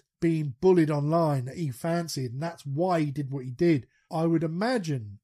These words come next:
despite this being quite a graphic, long-standing crime,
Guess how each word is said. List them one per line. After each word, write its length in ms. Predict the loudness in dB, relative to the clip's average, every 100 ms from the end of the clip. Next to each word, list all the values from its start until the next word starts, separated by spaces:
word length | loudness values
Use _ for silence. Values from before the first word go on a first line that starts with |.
| _ -6
despite 500 | -6 -4 -2 -2 -4
this 140 | -8
being 680 | -6 -4 0 0 0 -4 -8 _ _ _ _
quite 200 | -6 -4
a 40 | -6
graphic, 480 | -6 -8 -6 -8 -4
long-standing 1300 | 0 0 0 -4 -8 _ -8 -6 -6 -4 -4 -6 -8
crime, 580 | -6 -6 -6 -10 -14